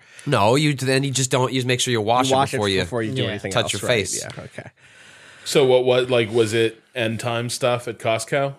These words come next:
Speaker 4: Did you
Speaker 1: Not
Speaker 4: have to, like
Speaker 1: ours. Not ours. wa-, ours was pretty normal. Um, that said, you, like,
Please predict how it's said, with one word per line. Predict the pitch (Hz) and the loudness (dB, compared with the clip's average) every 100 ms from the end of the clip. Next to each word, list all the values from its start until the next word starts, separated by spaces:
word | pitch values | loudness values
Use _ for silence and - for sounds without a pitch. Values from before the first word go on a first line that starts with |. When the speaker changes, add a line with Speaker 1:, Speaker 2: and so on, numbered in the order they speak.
| _ | _
Speaker 4:
Did | 110 101 | -6 0
you | |
Speaker 1:
Not | 285 294 | 2 2
Speaker 4:
have | - | 4
to, | 180 | 4
like | |
Speaker 1:
ours. | 208 180 175 175 | 6 6 4 2
Not | 185 185 | -2 2
ours. | 196 220 196 | 4 4 2
wa-, | 190 | 2
ours | 160 185 185 | 4 4 2
was | 165 | -2
pretty | - 160 139 123 - 117 | 0 2 4 2 0 -2
normal. | 117 110 104 95 - 110 | 2 2 2 -2 -4 0
Um, | 113 110 104 | 2 2 2
that | 131 131 | 0 0
said, | - 135 120 113 | 2 2 2 -4
you, | 117 117 | -4 2
like, | 113 95 | 2 0